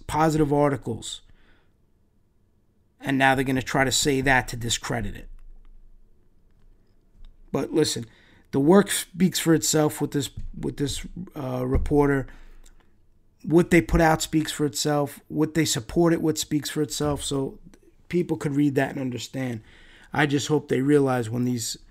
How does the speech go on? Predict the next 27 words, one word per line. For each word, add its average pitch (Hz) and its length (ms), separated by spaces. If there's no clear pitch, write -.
ridiculous 139 600
titles 135 480
and 120 120
these 117 160
ridiculous 131 720
stigmas 131 580
get 117 180
thrown 135 240
around, 123 300
that's 113 200
all 123 120
they 117 120
are, 117 280
is 104 280
absurd. 107 580
That's - 160
all 120 160
it 101 80
is. - 300
And - 80
that's 160 220
really 160 220
all 160 180
I 147 60
have 147 240
for 135 80
today. 151 420